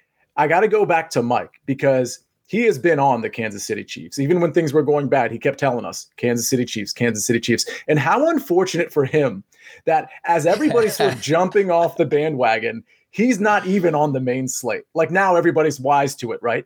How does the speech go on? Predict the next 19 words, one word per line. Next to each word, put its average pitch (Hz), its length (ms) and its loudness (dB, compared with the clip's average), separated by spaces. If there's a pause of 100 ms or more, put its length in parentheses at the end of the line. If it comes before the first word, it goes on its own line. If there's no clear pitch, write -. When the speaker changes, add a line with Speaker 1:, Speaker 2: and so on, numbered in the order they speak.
Speaker 1:
But 139 180 0 (420)
if 156 200 2
they 190 140 2
were 208 160 2
just 160 320 0
on 170 140 2
the 139 60 0
main 135 220 0
slate, 123 260 0
I, 123 140 0 (140)
I, 139 160 0
I 147 60 0
really 165 460 2
think 160 440 0
Mike 135 260 0
McClure 143 400 2
would 127 140 0
have - 100 -8 (140)
owned 123 520 -2